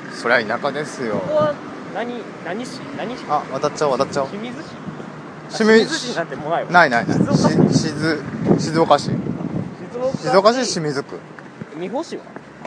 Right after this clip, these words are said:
Speaker 1: ないないない。
Speaker 2: え、これ清水区なの？
Speaker 1: 清水区だよ。
Speaker 2: そんな広いの？清水区って。
Speaker 1: 清水区でかいよ。
Speaker 2: あ、そうなんだ。
Speaker 1: 見てみ？あの、住所。あ、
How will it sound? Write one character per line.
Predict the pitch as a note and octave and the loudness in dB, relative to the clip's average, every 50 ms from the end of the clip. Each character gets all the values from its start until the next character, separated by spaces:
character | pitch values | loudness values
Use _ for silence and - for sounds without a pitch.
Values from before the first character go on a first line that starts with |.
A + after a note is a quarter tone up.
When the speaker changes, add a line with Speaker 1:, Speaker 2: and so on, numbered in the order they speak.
| - - - - - | -14 -14 -10 -2 4
Speaker 1:
な | C#3+ C3 A2+ | 4 4 4
い | |
な | G2+ F#2 E2+ | 4 -2 -8
い | F#2+ | -8
な | A#2 C#3+ | -10 -12
い。 | C#3 - - - - - - - - - | -14 -14 -16 -18 -20 -20 -20 -18 -14 -12
Speaker 2:
え、 | A#3+ - | -12 -10
こ | - | -8
れ | D4 | -10
清 | - - G3+ G#3+ | -8 -8 -8 -8
水 | B3 C4+ A4 - | -6 -8 -8 -8
区 | E4 | -6
な | A#3+ D#3 | -8 -8
の？ | - D#2+ G#2+ | -8 -10 -10
Speaker 1:
清 | - - D3+ | -6 -4 -2
水 | D#3 C3 - D3 B2+ | -2 -2 -2 -4 -6
区 | - A2 | -6 -8
だ | - - | -10 -10
よ。 | F#3+ - | -12 -12
Speaker 2:
そ | - - | -10 -10
ん | B3 D4+ | -8 -8
な | F4 | -6
広 | - D#4+ F#4 D4 | -4 -4 -4 -4
い | F3+ | -6
の？ | D3 - | -8 -10
清 | C#3 D3 | -14 -14
水 | D3 - | -14 -14
区 | - | -12
っ | - | -6
て。 | |
Speaker 1:
清 | C3+ D#3+ F#3+ | -4 0 0
水 | A#3 A3+ B3 | 0 0 0
区 | - D#3+ - | -2 -2 -2
で | B2 B2 | -2 -2
か | - - A3+ | 2 2 2
い | G#3+ D3 | 2 2
よ。 | F#2 E2 - - - - - - - - - - - - | -4 -8 -12 -16 -20 -20 -20 -20 -20 -20 -20 -20 -20 -20
Speaker 2:
あ、 | - | -20
そ | - - C#4 G4+ A4+ | -16 -12 -10 -10 -8
う | A#4 | -8
な | - C#4 | -8 -8
ん | B3 G#3+ | -8 -6
だ。 | F3+ | -4
Speaker 1:
見 | G#3 | -2
て | - G#3+ C3+ | 2 2 0
み？ | F2 E2 G2+ - - - - - - - - G#2+ | 0 -2 -12 -14 -16 -20 -20 -20 -20 -18 -14 -14
あ | G#2 | -12
の、 | F#2+ F2+ - - - | -12 -14 -14 -16 -14
住 | A2+ G#2 | -14 -14
所。 | - - - - | -14 -10 -6 -4
あ、 | A2 G2+ | -4 -4